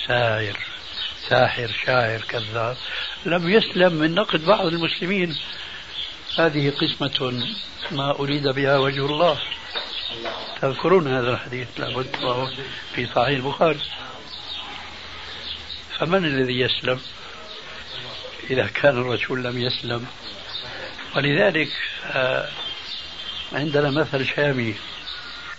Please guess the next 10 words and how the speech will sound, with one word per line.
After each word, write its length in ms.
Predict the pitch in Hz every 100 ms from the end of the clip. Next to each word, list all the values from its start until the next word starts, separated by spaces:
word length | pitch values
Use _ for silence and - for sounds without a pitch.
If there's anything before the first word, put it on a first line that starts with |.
| - -
أنا 180 | 156
من 160 | 151 151
هذه 300 | 151 165 151
الحيثية 760 | 135 - 135 - 165 139 131 131 - - - - - - - -
حاطط 480 | - 143 143 147 -
رجلي 460 | 135 135 135 143 135
مي 280 | 131 131 123
باردة، 460 | 123 120 104 101 - - - - - - - - - - - - - - -
ما 200 | 202 196
يهمني. 440 | 156 127 113 107